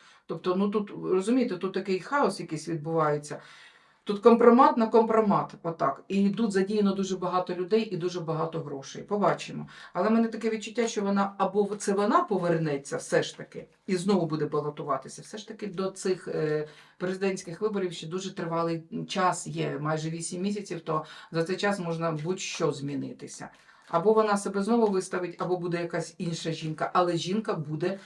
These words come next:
приймати участь, е, в цих, е, виборах. Ну, а на Нікі Хейлі зараз дуже просто тиснуть. І якийсь компромат. Так,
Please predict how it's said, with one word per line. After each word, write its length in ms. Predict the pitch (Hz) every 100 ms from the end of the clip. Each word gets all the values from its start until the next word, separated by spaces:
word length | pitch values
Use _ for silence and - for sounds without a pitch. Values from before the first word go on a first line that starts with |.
| - _
приймати 520 | 190 180 165 160 -
участь, 500 | 175 175 196 202 -
е, 480 | 170 156 151 147 147 - - - _ -
в 140 | 156 -
цих, 420 | - 185 - 170
е, 140 | 156 151 160 - _ _ _ _ _ _ _ _ _ -
виборах. 600 | 220 156 165 147 143 - - - - 185
Ну, 260 | 254 -
а 300 | 202 190 180
на 220 | 180 185 180
Нікі 280 | 190 185
Хейлі 320 | 175 233 226 185
зараз 440 | 175 175 165 -
дуже 300 | 156 190 175
просто 340 | 165 165 -
тиснуть. 640 | 165 156 147 - 156 - - - - - 180
І 60 |
якийсь 380 | 185 175 185 165
компромат. 580 | 175 165 165 156 147 139 _ _ - _ _ _ _ _ _ _ _ _ _ _
Так, 320 | 220 196 -